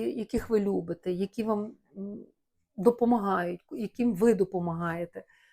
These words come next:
Ну що ж, мої любі, люблю вас, обіймаю. Успішного вам місяця, радості і натхнення, і гарного настрою.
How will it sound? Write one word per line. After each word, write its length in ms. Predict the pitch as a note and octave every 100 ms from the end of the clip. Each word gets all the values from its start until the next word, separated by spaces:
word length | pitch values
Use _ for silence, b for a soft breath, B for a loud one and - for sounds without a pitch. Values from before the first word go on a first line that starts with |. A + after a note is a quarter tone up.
| b b -
Ну 120 | B3+
що 280 | B3+ C#4 C4+
ж, 80 | C4+
мої 160 | G#3+ F#3+
любі, 280 | F3 E3+
люблю 240 | G3+ A3 A3
вас, 180 | G#3+ G#3
обіймаю. 540 | F#3+ F#3 F#3+ A3 F#3+ _ _ _ _ _ _ _ _ _ _ _ _ _ -
Успішного 640 | F#3 - A#3 - F3+ F3+
вам 220 | F3 F3
місяця, 520 | F3 G#3 F#3 - - F#3+ -
радості 680 | F3+ G#3+ F#3+ - - F#3+ - _ _ _ _ _ _ _ _ _ _ _ _ _ _ _ _ -
і 80 |
натхнення, 680 | F#3 F#3 - F3+ F3+ F#3 G#3 _
і 80 | A3
гарного 480 | G3 C4+ C4+ A3 G#3
настрою. 680 | G3+ G#3+ G#3 - F#3 F#3